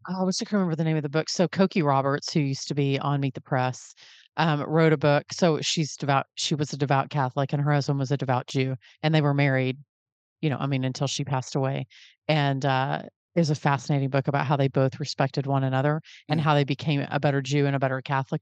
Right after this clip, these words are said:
Speaker 1: because of each other. It's a great book.
Speaker 2: Good. Um, okay, next topic. I, I was, another thing that's on my mind all the time, uh, that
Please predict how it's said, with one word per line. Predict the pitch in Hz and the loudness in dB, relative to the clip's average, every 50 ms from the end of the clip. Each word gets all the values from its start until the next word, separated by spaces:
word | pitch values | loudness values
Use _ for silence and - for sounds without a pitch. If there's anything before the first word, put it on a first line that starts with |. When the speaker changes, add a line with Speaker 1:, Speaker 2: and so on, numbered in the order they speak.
| _ | _
Speaker 1:
because | - 147 - 147 131 - | -6 -4 -2 -2 -2 -2
of | 131 131 | -4 -8
each | 127 - - | -8 -8 -8
other. | - - 147 143 135 _ _ _ _ - | -8 -6 -6 -8 -8 _ _ _ _ -10
It's | 160 - | -6 -6
a | 165 | -4
great | - 139 123 123 - | -2 -2 -2 -2 -4
book. | - 85 - _ - - _ _ _ _ _ _ _ _ _ _ _ - - - 190 | -10 -12 -14 _ -20 -20 _ _ _ _ _ _ _ _ _ _ _ -20 -18 -14 -10
Speaker 2:
Good. | 220 135 - _ _ _ - - - - - - - - - _ - | -10 -10 -10 _ _ _ -20 -20 -20 -20 -20 -20 -20 -20 -20 _ -4
Um, | - 175 170 170 160 160 156 151 143 135 127 - | 2 6 6 8 8 8 6 4 2 0 2 6
okay, | - 277 240 - - - - | 6 8 6 6 2 -2 -14
next | - 160 214 247 185 | -4 2 2 2 4
topic. | - 190 - - - - - - - _ - | 4 2 2 0 -4 -16 -20 -20 -20 _ 2
I, | - 175 170 - | 4 4 6 8
I | 160 170 190 214 226 214 | 8 10 10 10 10 8
was, | 208 196 185 170 139 - | 6 6 4 4 2 -2
another | 165 156 170 190 190 | 0 4 4 4 4
thing | 185 175 180 165 | 4 2 2 2
that's | 156 147 - 170 | 2 2 4 4
on | 160 156 | 4 4
my | 151 143 | 4 4
mind | 139 139 139 143 | 4 4 2 2
all | 139 123 131 143 | 2 0 0 0
the | 147 | 0
time, | - 151 131 135 143 160 165 165 _ _ _ - - _ _ _ | 0 0 0 2 0 -2 -4 -12 _ _ _ -20 -20 _ _ _
uh, | - 143 135 131 127 120 - 147 | 4 6 6 6 4 2 0 2
that | 147 185 180 | 4 4 4